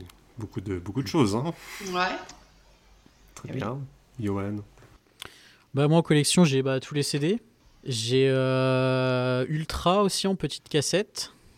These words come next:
Speaker 4: Oui, oui, oui, oui, oui. Euh,
Speaker 1: C'est
Speaker 4: en
Speaker 1: honteux.
Speaker 4: vinyle, j'ai,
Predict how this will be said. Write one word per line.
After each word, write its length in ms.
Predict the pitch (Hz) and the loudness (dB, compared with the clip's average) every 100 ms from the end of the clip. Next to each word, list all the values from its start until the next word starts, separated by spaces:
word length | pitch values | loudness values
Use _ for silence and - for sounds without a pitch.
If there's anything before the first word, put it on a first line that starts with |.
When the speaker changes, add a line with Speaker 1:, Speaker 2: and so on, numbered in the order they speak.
| _ _ _ - | _ _ _ -4
Speaker 4:
Oui, 220 | 123 113 _ - | -2 -2 _ -10
oui, 200 | 104 - - | -10 -10 -12
oui, 140 | 98 - | -12 -12
oui, 100 | 98 - - | -14 -14 -14
oui. 200 | 92 - - - _ _ _ _ - - - - - - - | -14 -14 -16 -20 _ _ _ _ -16 -16 -18 -18 -20 -16 -4
Euh, 300 | 127 123 123 | 0 2 2
Speaker 1:
C'est 60 | 127 | 4
Speaker 4:
en 80 | 139 | 4
Speaker 1:
honteux. 100 | 123 | 4
Speaker 4:
vinyle, 380 | 139 135 151 131 | 2 2 0 -2
j'ai, 180 | 113 | -4